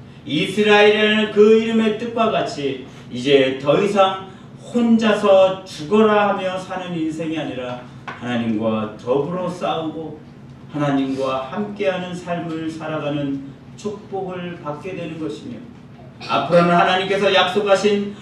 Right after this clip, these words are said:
언약의 말씀의 합법적인 상속자로 살아가게 되는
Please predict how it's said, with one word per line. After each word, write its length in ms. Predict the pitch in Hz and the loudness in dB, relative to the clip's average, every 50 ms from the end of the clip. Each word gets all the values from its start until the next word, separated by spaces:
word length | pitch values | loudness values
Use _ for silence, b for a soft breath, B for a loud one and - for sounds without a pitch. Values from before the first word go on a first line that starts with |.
| B B | B B
언약의 720 | B - 165 180 202 202 208 196 202 202 202 202 202 - | B 4 4 6 6 6 6 6 6 6 6 6 6 6
말씀의 840 | - - - 190 196 196 - - 214 214 214 220 220 220 - - - - | 6 4 6 6 4 2 2 0 2 4 4 4 4 2 0 -4 -12 -14
합법적인 1080 | - - - 233 240 240 - - 254 247 240 247 247 247 226 220 220 220 214 214 208 | -14 -8 -6 -4 -4 -4 -2 2 4 4 4 2 0 0 0 2 2 4 2 2 0
상속자로 1000 | 202 202 - 208 208 202 202 185 185 202 185 - - - 180 170 175 175 170 165 | 0 -4 -4 -4 -4 -2 -4 -4 -4 -6 -6 -6 -6 -2 -2 0 0 0 0 -2
살아가게 560 | 160 - 180 170 170 160 156 156 147 151 143 | -4 -4 -6 -4 -4 -4 -4 -4 -4 -4 -6
되는 440 | 151 147 147 151 147 147 143 143 | -4 -2 -2 -2 -2 -2 -4 -6